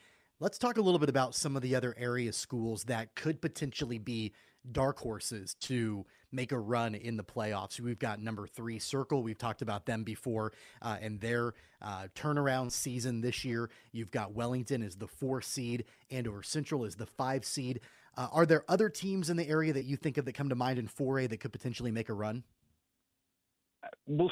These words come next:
Speaker 2: see. I mean, you never know what's going to happen with the playoffs. Like, you look at, like, two years ago with Arc City, nobody,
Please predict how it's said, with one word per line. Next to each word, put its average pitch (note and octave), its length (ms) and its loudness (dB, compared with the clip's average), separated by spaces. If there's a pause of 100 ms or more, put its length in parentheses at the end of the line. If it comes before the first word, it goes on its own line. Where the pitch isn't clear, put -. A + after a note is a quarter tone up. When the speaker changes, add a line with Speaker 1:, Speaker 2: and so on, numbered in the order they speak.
(120)
Speaker 2:
see. C#3+ 140 6
I A#2+ 60 6
mean, A2+ 140 8
you B2 120 6
never B2 180 4
know A2 80 4
what's G#2+ 140 0
going G2+ 140 2
to F#2+ 40 2
happen G2 220 0
with F#2 80 -4
the - 80 -4
playoffs. G2 360 2
Like, F#2 160 0
you G#2 80 2
look G2 200 2
at, G2 180 2
like, G2+ 160 0 (100)
two A2 60 2
years A#2 220 4
ago A2 120 6
with G2+ 120 4
Arc G2+ 160 2 (100)
City, G2+ 240 2
nobody, G2+ 380 0